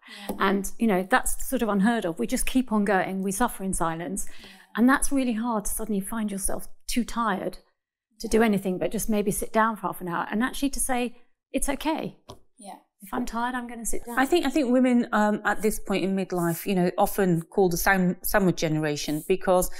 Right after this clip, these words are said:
Speaker 3: you know, they've got so many things that they're juggling. They may be looking after still young children, or maybe, you know, their children have gone off to university. Maybe they're looking after elderly parents.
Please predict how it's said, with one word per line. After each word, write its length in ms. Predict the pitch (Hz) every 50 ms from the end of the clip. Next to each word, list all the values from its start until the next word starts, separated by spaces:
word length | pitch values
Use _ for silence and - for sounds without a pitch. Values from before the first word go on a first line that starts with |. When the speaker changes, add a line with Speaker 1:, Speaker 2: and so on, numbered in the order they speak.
| - - -
Speaker 3:
you 100 | - 226
know, 100 | 208 175 -
they've 160 | - 202 196
got 160 | 196 208 -
so 260 | - - - 233 220 220
many 200 | 214 208 196 190
things 500 | - 214 208 190 185 165 160 156 - - -
that 200 | - 185 - -
they're 140 | 175 170 170
juggling. 460 | 170 - 190 180 185 175 165 156 165
They 100 | 160 175
may 140 | 170 180 180
be 100 | 170 185
looking 280 | 170 170 175 - 180 170
after 420 | 165 160 156 - - 170 165 160 - - - - _ -
still 340 | - - 233 214 185 170 - -
young 200 | 190 180 180 180
children, 480 | 175 - 208 202 202 196 202 196 185 180
or 220 | 160 156 156 156
maybe, 300 | 151 165 170 170 160 175
you 380 | 170 170 165 165 - - 165 160
know, 80 | 151 147
their 100 | 160 156
children 300 | - - 180 - 175 160
have 100 | 151 -
gone 140 | 170 165
off 100 | 160 151 -
to 80 | -
university. 720 | 170 165 165 160 156 180 202 208 202 - - - 202 196 190
Maybe 240 | 180 170 165 156 -
they're 100 | - 165
looking 240 | 165 165 - 175 165
after 200 | 160 - - - -
elderly 400 | 170 165 160 - 165 165 160 160
parents. 560 | - 220 233 226 220 220 226 220 - -